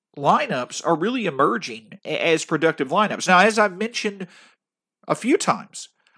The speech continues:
the lineup of Ja Morant, Grayson Allen, Dillon Brooks, Kyle Anderson, and Jonas Valanciunas that Coach, uh, um, J-, Taylor Jenkins started the season out with,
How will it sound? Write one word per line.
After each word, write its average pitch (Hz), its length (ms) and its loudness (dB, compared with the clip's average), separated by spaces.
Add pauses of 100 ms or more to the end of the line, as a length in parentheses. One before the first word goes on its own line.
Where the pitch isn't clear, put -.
(140)
the 156 100 4
lineup 233 440 6
of 165 180 0
Ja 170 240 8
Morant, 190 380 2
Grayson 185 380 2
Allen, 160 260 -2
Dillon 196 280 -2
Brooks, 143 420 0 (260)
Kyle 214 240 4
Anderson, 156 380 -4
and 135 100 -10
Jonas 143 300 -4
Valanciunas 156 640 -2
that 156 200 0 (560)
Coach, 160 340 0
uh, 127 260 4
um, 127 280 -6
J-, 139 100 -8
Taylor 165 260 -2
Jenkins 170 420 -6
started 185 460 2
the 196 80 0
season 240 400 -2
out 120 180 -4
with, 107 200 -10